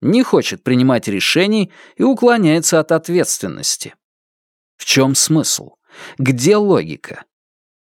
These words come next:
Может, кому-нибудь интересно будет проштудировать литературу и составить подробный психологический портрет Карла второго,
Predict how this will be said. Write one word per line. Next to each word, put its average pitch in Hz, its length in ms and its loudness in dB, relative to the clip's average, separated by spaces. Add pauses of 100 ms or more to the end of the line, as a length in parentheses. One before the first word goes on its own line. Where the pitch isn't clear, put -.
(140)
Может, 113 460 0
кому-нибудь 131 640 2
интересно 135 540 2
будет 107 280 -2
проштудировать 120 720 0
литературу 127 720 2
и 156 120 4
составить 180 680 0
подробный 190 560 0
психологический 156 800 0
портрет 139 580 -2
Карла 135 400 0
второго, 131 640 -2